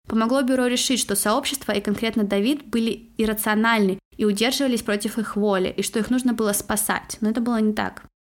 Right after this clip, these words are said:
И этот вопрос также поднимала религиовед Кэтрин Вессингер в недавнем эссе для Conversation. Когда журналисты и сотрудники правоохранительных органов, писала она,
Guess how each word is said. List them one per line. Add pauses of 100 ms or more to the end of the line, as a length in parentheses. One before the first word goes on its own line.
(140)
И
этот
вопрос
также
поднимала
религиовед
Кэтрин
Вессингер
в
недавнем (140)
эссе
для
Conversation. (200)
Когда
журналисты
и
сотрудники
правоохранительных
органов,
писала
она,